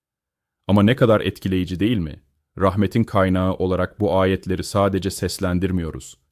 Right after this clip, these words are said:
Kalbimize indirmek, içimize işler hale getirmek istiyoruz. Her bir ayet bizi bir adım daha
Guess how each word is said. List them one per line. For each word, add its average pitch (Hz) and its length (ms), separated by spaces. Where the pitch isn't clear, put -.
Kalbimize 92 540
indirmek, 82 640
içimize 101 400
işler 95 360
hale 90 300
getirmek 87 480
istiyoruz. - 580
Her 131 280
bir 104 300
ayet 98 320
bizi 92 260
bir 107 180
adım 95 280
daha 101 400